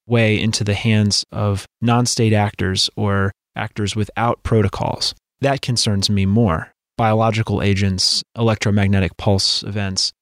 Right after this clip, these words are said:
these are things that are often talked about in science fiction movies. But atomic weapons were science fiction too until nineteen forty-five. So those are things to consider. Um,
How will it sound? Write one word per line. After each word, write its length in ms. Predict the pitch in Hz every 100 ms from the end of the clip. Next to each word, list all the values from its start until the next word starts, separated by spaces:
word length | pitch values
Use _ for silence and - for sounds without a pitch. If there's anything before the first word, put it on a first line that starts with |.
| _
these 240 | 123 120
are 100 | 117
things 360 | 104 123 117 101
that 120 | 104
are 240 | 101 98 - -
often 460 | 117 113 110 101 -
talked 240 | 123 110
about 220 | 107 104
in 80 | 98
science 320 | - 101 98
fiction 340 | - 135 - 101
movies. 380 | 101 90 87 - _ -
But 180 | 120 - _
atomic 440 | - - 143 127 113
weapons 460 | 135 113 95 - - _
were 200 | 113 104 -
science 320 | 120 110 -
fiction 340 | 110 - 104
too 240 | 101 135 117
until 240 | 95 95
nineteen 340 | 98 92 - 104
forty-five. 680 | 110 101 104 101 95 - _ _ _
So 140 | - 143
those 160 | 160
are 60 | 165
things 240 | 156 139
to 100 | 135
consider. 520 | 127 117 - 104 90 - _
Um, 340 | 127 107 101